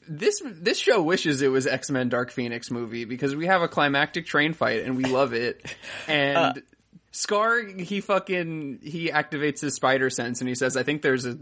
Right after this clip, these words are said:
Speaker 1: I think there's a fresh looking bad man nearby."
Speaker 2: <laughs>
Speaker 1: And he looks
Speaker 2: He
Speaker 1: out the
Speaker 2: look- <laughs>
Speaker 1: window and Kimblee is multi-track <laughs> drifting.
Speaker 2: He's multi-track dri-,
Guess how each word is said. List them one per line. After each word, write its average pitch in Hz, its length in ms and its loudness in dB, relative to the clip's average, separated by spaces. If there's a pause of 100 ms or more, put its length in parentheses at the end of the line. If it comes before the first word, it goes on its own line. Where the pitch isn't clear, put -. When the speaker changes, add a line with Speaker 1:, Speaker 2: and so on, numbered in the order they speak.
(120)
Speaker 1:
I 135 80 0
think 160 160 -2
there's 139 140 2
a 147 60 0
fresh 147 300 4
looking 139 300 0
bad 135 260 4
man 123 240 -2
nearby." 120 580 0 (220)
Speaker 2:
<laughs> 208 260 0
Speaker 1:
And 170 160 -2
he 180 100 0
looks 175 200 0
Speaker 2:
He 202 80 2
Speaker 1:
out 190 80 0
the 202 60 0
Speaker 2:
look- 165 100 -2
<laughs> 165 120 0
Speaker 1:
window 143 380 2 (280)
and 156 120 -4
Kimblee 170 420 -2
is 165 140 0
multi-track 160 600 -2
<laughs> - 0 -
drifting. - 520 0
Speaker 2:
He's 214 220 4
multi-track 214 560 4
dri-, 180 160 4